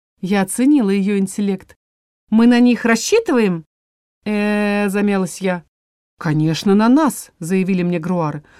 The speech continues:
«На кого вы ещё можете рассчитывать в этой тьме?» «Да», тут же выдала я и, уже обращаясь к стражам, спросила:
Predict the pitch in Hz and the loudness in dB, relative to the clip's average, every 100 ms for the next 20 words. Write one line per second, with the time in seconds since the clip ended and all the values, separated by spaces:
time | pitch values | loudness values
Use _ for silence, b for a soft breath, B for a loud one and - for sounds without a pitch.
0 | b 196 247 240 285 262 262 247 226 - | b 0 2 2 4 4 4 2 0 0
1 | 254 269 254 240 262 254 240 - 277 302 | 2 4 4 2 0 0 0 -4 -4 -2
2 | 233 220 247 269 - 185 160 151 _ _ | 0 0 0 -2 -2 -4 -4 -6 _ _
3 | _ _ _ _ _ 226 320 392 - _ | _ _ _ _ _ 0 2 2 -2 _
4 | _ _ - 302 233 247 254 254 254 254 | _ _ -2 0 2 2 2 2 2 2
5 | 381 277 226 196 226 208 214 - 214 - | 0 0 0 0 -2 0 -2 -2 -2 -4
6 | - - 269 254 220 - 208 202 196 170 | -10 -2 0 0 -2 -4 -6 -4 -6 -6